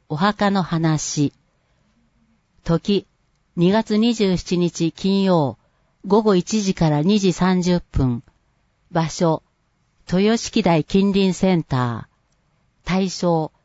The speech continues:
市内在住、在勤、在学の方、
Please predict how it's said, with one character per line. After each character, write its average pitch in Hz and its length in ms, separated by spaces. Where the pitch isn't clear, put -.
市 - 180
内 202 220
在 160 300
住、 156 440
在 165 300
勤、 165 340
在 175 220
学 185 260
の 165 140
方、 147 400